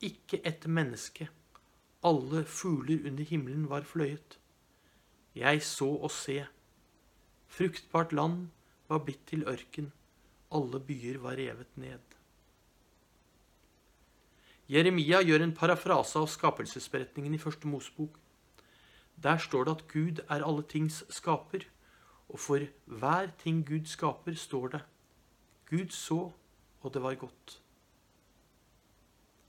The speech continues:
Det profeten Jeremia ser,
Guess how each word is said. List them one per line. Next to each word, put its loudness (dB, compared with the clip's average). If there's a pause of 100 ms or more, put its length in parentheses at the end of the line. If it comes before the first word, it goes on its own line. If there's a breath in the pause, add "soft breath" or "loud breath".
(1080 soft breath)
Det 6
profeten 0
Jeremia 4
ser, 0